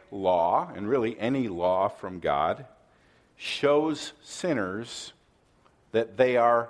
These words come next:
sinners in need of a Savior.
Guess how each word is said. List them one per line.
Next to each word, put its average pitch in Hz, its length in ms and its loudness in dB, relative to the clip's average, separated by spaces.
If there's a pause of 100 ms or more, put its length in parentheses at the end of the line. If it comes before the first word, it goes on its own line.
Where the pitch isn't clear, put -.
(140)
sinners 85 1000 -6 (680)
in 104 240 -2
need 90 480 -4 (840)
of 90 140 -8
a 85 40 -12
Savior. 76 480 -6